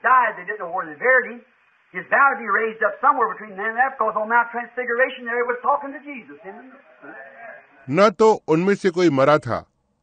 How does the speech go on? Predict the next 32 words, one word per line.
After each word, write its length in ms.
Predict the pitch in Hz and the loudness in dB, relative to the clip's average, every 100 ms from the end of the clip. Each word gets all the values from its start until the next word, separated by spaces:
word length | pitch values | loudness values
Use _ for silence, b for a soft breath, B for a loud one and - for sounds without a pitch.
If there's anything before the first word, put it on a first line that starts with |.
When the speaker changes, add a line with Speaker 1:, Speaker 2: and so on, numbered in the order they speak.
| _ _ | _ _
Speaker 2:
या 280 | 117 151 135 - _ _ _ - | 2 4 4 0 _ _ _ -12
मूसा 340 | 101 127 170 | -8 -2 0
मरा, 360 | 160 151 131 92 _ _ _ _ _ | 2 4 2 0 _ _ _ _ _
वे 140 | 117 170 | 0 2
नहीं 140 | 196 | 2
जानते 340 | 175 156 156 135 | 2 0 0 -2
थे 200 | 120 87 | -4 -8
कि 420 | _ _ - 139 | _ _ -6 -2
उन्होंने 320 | 147 147 147 | 0 2 0
उसे 260 | 135 143 120 | 0 -2 -4
कहाँ 280 | 117 143 | -2 0
दफनाया 420 | 143 135 139 123 110 | 0 -2 0 0 0
है। 220 | 98 - _ _ _ _ _ - | -4 -10 _ _ _ _ _ -2
वह 340 | 127 143 92 - - | 4 4 2 -4 -4
उस 180 | 160 - | -2 0
समय 340 | 156 143 107 - | 0 0 -2 -4
और 180 | 113 143 | -2 0
उसके 220 | 147 - | 0 -4
बीच 320 | 113 123 151 - _ _ _ _ - | -4 -2 -2 -4 _ _ _ _ -2
कहीं 220 | 156 190 | 0 0
तो 300 | 156 127 - _ _ _ | 0 -4 -6 _ _ _
जी 220 | 98 98 175 | -12 0 2
उठने 320 | 160 147 151 | 2 0 -6
के 140 | - | -2
लिए 340 | 139 131 101 - _ _ _ _ _ | -2 -2 -4 -8 _ _ _ _ _
बाध्य 440 | 90 127 160 139 135 | -4 0 0 0 -2
था, 280 | 113 87 - _ _ _ _ _ | -4 -10 -12 _ _ _ _ _
क्योंकि 440 | 135 131 170 185 156 _ _ - | -2 0 -2 -4 -8 _ _ -6
रूपांतर 480 | 123 151 165 165 170 | -2 2 2 2 0
के 180 | 147 139 | 0 -4
पहाड़ 340 | 143 139 156 | 2 4 4
पर 280 | 147 123 | 4 0